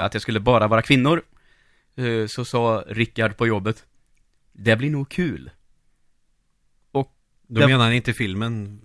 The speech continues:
Speaker 2: förstår jag.
Speaker 1: Jo.
Speaker 2: Okej.
Speaker 1: Han, han menar filmen. "Ja, men det blir nog kul, den filmen."
Speaker 2: Mm.
Speaker 1: Och jag får säga, det var precis vad det blev.
Speaker 2: Ja.
Speaker 1: Eh, varken mer eller mindre. Den, den var kul.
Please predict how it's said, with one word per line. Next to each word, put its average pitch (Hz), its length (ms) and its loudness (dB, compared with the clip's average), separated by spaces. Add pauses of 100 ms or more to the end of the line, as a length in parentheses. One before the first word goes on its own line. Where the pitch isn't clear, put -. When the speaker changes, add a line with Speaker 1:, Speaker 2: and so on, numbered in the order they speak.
Speaker 2:
förstår 95 340 -10
jag. 87 120 -12 (100)
Speaker 1:
Jo. 170 260 4 (420)
Speaker 2:
Okej. 120 280 -6
Speaker 1:
Han, 190 140 4
han 180 280 4
menar 151 220 4
filmen. 95 320 -2
"Ja, 127 100 -4
men 160 240 -2
det 160 140 6
blir 143 140 4
nog 123 160 2
kul, 139 340 -2 (180)
den 107 240 -4
filmen." 78 340 -8 (200)
Speaker 2:
Mm. 104 280 -6 (200)
Speaker 1:
Och 139 100 2
jag 135 60 0
får 139 60 -2
säga, 131 100 -4
det 123 380 0
var 131 200 4 (240)
precis 107 400 -4 (160)
vad 107 140 2
det 101 80 4
blev. 95 300 -2 (260)
Speaker 2:
Ja. 107 240 -6 (160)
Speaker 1:
Eh, 110 160 -4
varken 120 400 2
mer 123 240 2
eller 117 280 2
mindre. 87 360 -2
Den, 143 240 -6
den 160 160 2
var 127 120 4
kul. 78 320 -6